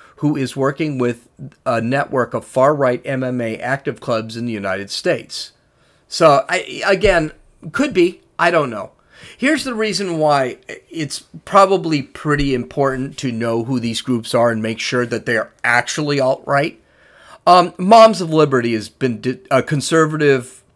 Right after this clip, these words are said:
parental rights group made up of a bunch of mothers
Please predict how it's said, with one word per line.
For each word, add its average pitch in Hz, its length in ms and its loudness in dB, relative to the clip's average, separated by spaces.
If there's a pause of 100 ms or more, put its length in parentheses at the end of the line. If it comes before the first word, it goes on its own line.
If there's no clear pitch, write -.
parental 143 440 2
rights 123 380 0
group 156 380 -2 (360)
made 147 340 2
up - 280 4
of 131 200 0
a 120 80 0
bunch 139 400 0
of 120 460 -2
mothers 135 760 2